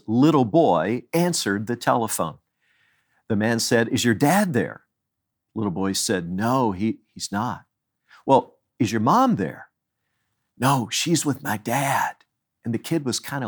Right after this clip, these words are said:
whispering as he said these things. "Well, where are they?" "They're with the policeman." "And, and where's the policeman?" "He's with the fireman." "And where's the fireman?"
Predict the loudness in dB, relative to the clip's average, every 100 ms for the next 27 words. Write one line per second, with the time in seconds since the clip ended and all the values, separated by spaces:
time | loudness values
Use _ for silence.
0 | -8 -8 -6 -6 -6 -4 -4 -6 -6 -6
1 | -6 -6 -6 -6 -8 -10 -18 -18 -20 _
2 | _ _ _ _ _ _ _ _ 2 6
3 | 8 8 6 4 -2 -8 _ _ _ _
4 | _ _ -2 0 2 0 -4 -8 -6 -4
5 | -2 0 0 -2 -6 -10 -16 _ _ _
6 | _ _ _ _ _ _ _ _ _ _
7 | _ 0 2 -2 0 2 6 6 6 4
8 | 4 6 8 6 4 -2 -2 -6 _ -2
9 | 0 2 0 0 -4 -8 -2 0 2 2
10 | 0 -4 -10 _ _ _ _ _ _ _
11 | _ 6 8 8 8 4 6 8 10 8
12 | 6 2